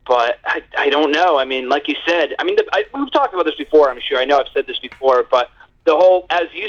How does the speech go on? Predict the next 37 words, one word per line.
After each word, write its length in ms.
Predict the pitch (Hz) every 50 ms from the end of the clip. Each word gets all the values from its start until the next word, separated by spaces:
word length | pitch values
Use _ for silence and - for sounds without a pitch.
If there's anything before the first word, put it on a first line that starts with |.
| 208 -
said, 140 | 151 135 127
you 60 | 139
made 120 | 151 147 139
a 60 | 139
great 300 | - 143 143 143 143 -
point 160 | - 151 147
with 100 | 139 131
the 60 | 131
whole 120 | 131 151 147
consistency 720 | - 147 135 - - 170 170 - - 160 147 - - 135
in 100 | 131 127
T 160 | - - 127 127
V. 220 | 156 160 151 139
And 100 | - 160
that's 180 | 180 190 - -
not 200 | 214 226 269 -
just 200 | - 170 - -
wrestling, 400 | 139 147 175 185 - 156 131 117 _ -
too. 120 | 165 151
That's 180 | 165 180 - - - -
any 260 | - 180 202 220 226 220
television 480 | - 196 180 190 190 160 139 127 123
show. 320 | 113 - 117 113 110 110 - - - - - - 147
Imagine 400 | 170 180 190 196 208 - 262 240
if 80 | 226
they 120 | - 185 175
killed 300 | 175 - 170 156 160 156
off 160 | 156 156 151 -
someone 220 | - 147 147 143 139
on 60 | 131
The 60 | 131
Walking 400 | 120 127 127 131 139 - 139 131
Dead 200 | 123 127 127 123
one 260 | 120 117 120 123 123
week, 220 | 123 131 131 139 - - _ _ _ _ _ -
and 120 | 139 147 147
the 60 | 139